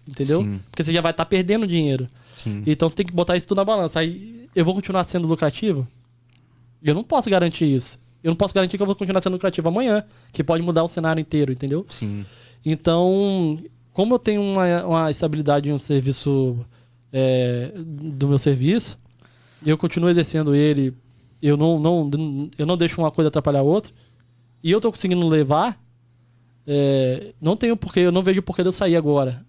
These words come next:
Speaker 1: antes de eu ter a plena certeza, entendeu?
Speaker 2: Sim.
Speaker 1: Porque pode acontecer, ah, mudou o presidente, acabou, é, questão de, de aposta esportiva, isso aí não, não é certo, o cassino não vai ter, não vai ter nada.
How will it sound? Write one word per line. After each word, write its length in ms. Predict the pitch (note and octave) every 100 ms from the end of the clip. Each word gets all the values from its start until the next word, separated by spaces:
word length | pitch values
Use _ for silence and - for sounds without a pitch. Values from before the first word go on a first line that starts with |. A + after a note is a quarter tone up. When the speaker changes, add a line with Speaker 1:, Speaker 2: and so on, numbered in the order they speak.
| _ _ -
Speaker 1:
antes 200 | D#3+ C#3+
de 60 |
eu 80 | E3
ter 260 | F3 E3+ E3+
a 80 |
plena 280 | D#3 E3+ F#3+
certeza, 480 | F3+ E3+ - D3 C3+
entendeu? 440 | C3 C3 C3 D3+ F#3+ -
Speaker 2:
Sim. 420 | - A2+ G2+ G2+ - - _
Speaker 1:
Porque 260 | E3+ D3 E3+
pode 300 | F#3 F#3 G3+
acontecer, 460 | G#3 G3+ G3 F#3+
ah, 160 | G3+ F3+
mudou 260 | D#3+ D#3
o 40 | F3
presidente, 680 | F#3 F3+ F3 E3+ C#3+ - - _ _ _ _ _ _ _ _ _
acabou, 580 | - E3+ D3+ F3 G#3+ G#3
é, 320 | F#3+ F3+ D#3 D3 -
questão 280 | - E3 F3+
de, 120 | F3+
de 80 | E3
aposta 340 | E3+ F3 E3+
esportiva, 920 | - E3+ C#3 - G#3 C4 A#3 B3 A#3 G3+
isso 220 | F3+ F#3+
aí 320 | E3+ F3+ F3+
não, 240 | E3+ F3
não 200 | E3 D#3+
é 80 | D#3+
certo, 600 | D3+ - F3 G#3+ A3 -
o 40 | G#3
cassino 460 | F3+ E3 - F#3
não 120 | F#3 F3
vai 160 | E3
ter, 160 | - G#3
não 80 | F3+
vai 100 | E3
ter 160 | F3
nada. 340 | D#3+ F3 A3